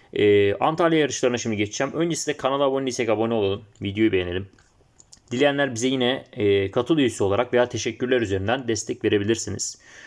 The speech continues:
Bunun haricinde, e, şunu söylemem lazım ki bu destekler zorunlu değil. Yani teşekkürler üzerinden destek verirseniz seviniriz tabii ki. Katıl üyeliğinden de yine öyle ama zorunlu değildir. E, sadece yaptığımız işi takdir ediyorsanız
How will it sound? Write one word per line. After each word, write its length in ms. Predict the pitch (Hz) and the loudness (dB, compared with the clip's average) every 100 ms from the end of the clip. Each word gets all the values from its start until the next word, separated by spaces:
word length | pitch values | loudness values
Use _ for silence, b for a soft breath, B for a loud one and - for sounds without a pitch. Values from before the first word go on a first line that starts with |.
| B B _ | B B _
Bunun 120 | 160 | 0
haricinde, 680 | 165 147 113 117 120 139 - - | 2 2 0 2 2 2 -2 -2
e, 720 | 110 110 110 107 104 104 107 | 2 4 4 2 2 0 -2
şunu 180 | 156 143 | -4 -2
söylemem 340 | 120 110 104 | 0 0 0
lazım 260 | 104 101 98 | 0 -2 -4
ki 280 | - 156 - | -4 -4 -2
bu 240 | 147 143 | -2 0
destekler 440 | 127 110 117 131 135 | -2 -2 -4 -2 -2
zorunlu 420 | 117 110 117 107 | 0 0 -2 -2
değil. 360 | 98 107 - _ | -2 -4 -10 _
Yani 380 | 110 90 90 95 - | -6 -6 -8 -12 -12
teşekkürler 540 | - 120 123 - 113 107 | -8 -4 -4 -2 -2 0
üzerinden 440 | 104 101 107 117 117 - | -2 -2 -2 -4 -12 -4
destek 520 | 107 - 110 104 - | -4 -2 -6 -8 -6
verirseniz 440 | 110 98 - 101 - | -6 -4 -6 -6 -4
seviniriz 380 | 98 101 92 - | -4 -6 -8 -10
tabii 220 | 85 85 | -10 -8
ki. 240 | - 113 - | -6 -8 -6
Katıl 240 | 104 101 | -6 -2
üyeliğinden 520 | 95 92 92 90 85 | -2 -2 -4 -6 -8
de 40 | 85 | -10
yine 160 | 87 | -8
öyle 160 | 90 120 | -4 -2
ama 200 | 120 117 | 0 -2
zorunlu 420 | 101 87 101 117 | -2 -4 -6 -4
değildir. 460 | 95 87 90 - - B B B B | -6 -6 -10 -12 -14 B B B B
E, 260 | - - - | -6 -6 -4
sadece 280 | - 104 104 | -2 -2 -2
yaptığımız 420 | 98 104 95 85 | -2 -4 -4 -6
işi 220 | - 120 | -6 -4
takdir 300 | 107 98 98 | -4 -6 -6
ediyorsanız 600 | 95 92 87 101 120 - | -4 -6 -6 -8 -10 -14